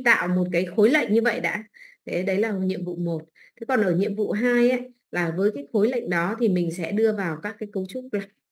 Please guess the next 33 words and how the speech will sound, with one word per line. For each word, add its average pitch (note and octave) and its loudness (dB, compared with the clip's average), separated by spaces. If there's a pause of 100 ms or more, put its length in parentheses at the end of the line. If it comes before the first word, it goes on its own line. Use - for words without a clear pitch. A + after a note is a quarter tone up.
(160)
các G#3+ -8
cái A3+ -4
câu G#3+ -2
lệnh F#3+ -2
lặp. D#3 -8 (560)
À, D#3+ -8
lúc A#3+ 0
thì F#3+ -2
lặp D#3+ -4
mười D#3+ 0
lần, D#3 -4 (100)
khi G#3 -2
thì E3+ -2
lặp D3 -8
liên F#3+ -4
tục, F3+ -4 (200)
khi F#3+ -4
thì E3 -6
lặp D3+ -6
đến D#3+ -8
khi G3 -12
nháy F#3 -6
chuột. E3+ -4 (460)
Thì D3+ -6 (320)
với E3+ -2
ba A3+ 0
cái A3+ -2
loại A#3 0
lệnh F3 -2
lặp D#3 -6
đó D3 -6
mình G3+ -2
gắp B3 -6